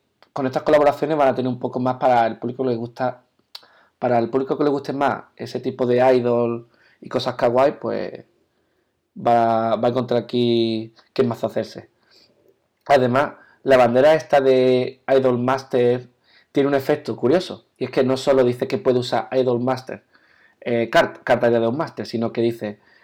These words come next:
"Al final de tu turno, si tu buddy está en tu campo, ganas una vida y robas una carta, y pon una carta del top de tu deck boca abajo en la zona de la, en, en la zona de la buddy zone".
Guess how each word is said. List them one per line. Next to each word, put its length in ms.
"Al 120
final 320
de 80
tu 100
turno, 500
si 280
tu 120
buddy 220
está 160
en 80
tu 100
campo, 320
ganas 200
una 140
vida 200
y 40
robas 200
una 180
carta, 440
y 680
pon 300
una 280
carta 520
del 280
top 220
de 80
tu 140
deck 320
boca 260
abajo 500
en 80
la 100
zona 240
de 80
la, 320
en, 240
en 140
la 120
zona 240
de 80
la 80
buddy 240
zone". 260